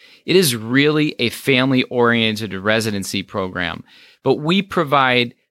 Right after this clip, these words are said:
wellness. We have to be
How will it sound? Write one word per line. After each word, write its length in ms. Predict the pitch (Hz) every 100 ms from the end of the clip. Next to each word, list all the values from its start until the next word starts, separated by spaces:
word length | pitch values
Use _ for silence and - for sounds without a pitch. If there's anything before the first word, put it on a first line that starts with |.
| _
wellness. 800 | 101 113 127 139 117 87 - - - _
We 360 | - 123 139 135
have 460 | - 127 127 127 -
to 140 | 123
be 280 | 110 113 117